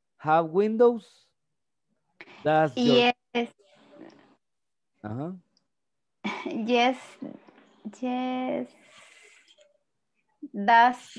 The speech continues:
Speaker 2: does it?
Speaker 1: Ye-, yes, it does.
Speaker 2: Yes, it does. Uh-huh.
Speaker 1: Yes, it does. Okay.
Speaker 2: Yes, it does.
Speaker 1: Ok, Ariel, do you live in a house?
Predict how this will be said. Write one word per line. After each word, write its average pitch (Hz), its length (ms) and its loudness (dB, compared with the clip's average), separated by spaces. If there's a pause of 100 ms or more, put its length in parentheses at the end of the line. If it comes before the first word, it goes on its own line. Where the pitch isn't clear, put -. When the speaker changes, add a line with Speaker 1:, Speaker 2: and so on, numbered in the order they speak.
Speaker 2:
does 247 300 -2
it? - 360 -12 (500)
Speaker 1:
Ye-, 127 320 -2 (140)
yes, 170 400 -4
it 214 320 -4
does. 107 640 -4 (280)
Speaker 2:
Yes, 247 380 2
it 285 140 2
does. - 180 0 (180)
Uh-huh. 220 220 -12 (320)
Speaker 1:
Yes, 135 360 -6
it 120 140 -10
does. 92 380 -8
Okay. 95 400 -10 (320)
Speaker 2:
Yes, - 240 -8
it - 80 -8
does. 202 160 -14 (1080)
Speaker 1:
Ok, 143 200 -6 (180)
Ariel, 156 540 2
do 131 160 -2
you 170 160 2
live 185 260 2
in 190 80 0
a 190 100 2
house? 214 720 -2